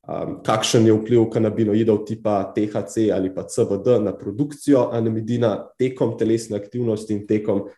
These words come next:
različnih oblik telesne aktivnosti. Mogoče še eno zanimivo vprašanje. Ehm, mogoče na tej točki bi izpostavil še to, če vas zanima več o C B D-ju,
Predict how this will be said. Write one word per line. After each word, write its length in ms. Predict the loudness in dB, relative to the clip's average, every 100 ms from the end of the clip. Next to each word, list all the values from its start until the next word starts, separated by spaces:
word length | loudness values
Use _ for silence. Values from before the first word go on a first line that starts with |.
| _
različnih 600 | -4 -2 0 0 0 -2
oblik 360 | -2 -2 -4 -2
telesne 380 | 0 0 0 -4
aktivnosti. 600 | -2 -2 -2 -4 -6 -6
Mogoče 280 | -4 -4 -2
še 120 | 2
eno 120 | 2
zanimivo 380 | 2 0 0 0
vprašanje. 480 | -2 -6 -4 -2 -2 -4 -8 _ _ _ _ -6
Ehm, 360 | -2 0 -2 0
mogoče 280 | 2 4 4
na 80 |
tej 180 | 4 4
točki 400 | 2 0 -2 -6
bi 280 | -4 -2 -2
izpostavil 540 | -4 -8 -2 2 2 0
še 200 | -2 -2
to, 140 | -2
če 140 | 0
vas 140 | 0 0
zanima 300 | 0 -2 0
več 380 | 0 -2 -6 -10
o 120 | -12
C 200 | -4 0
B 120 | 0
D-ju, 440 | 2 2 2 0